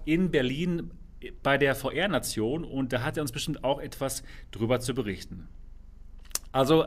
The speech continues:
ein, ein bunter V-R-Abend heute. <laughs>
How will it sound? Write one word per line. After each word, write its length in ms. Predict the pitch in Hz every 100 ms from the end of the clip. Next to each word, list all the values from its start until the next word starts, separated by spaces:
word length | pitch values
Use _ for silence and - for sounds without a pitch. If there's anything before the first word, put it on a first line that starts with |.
| 160
ein, 400 | 156 175 165 - - -
ein 220 | 147 147
bunter 480 | 180 330 269 240 233
V-R-Abend 840 | - 214 170 226 165 110 104 101
heute. 360 | 101 95 107 92 87 - - -
<laughs> 80 | -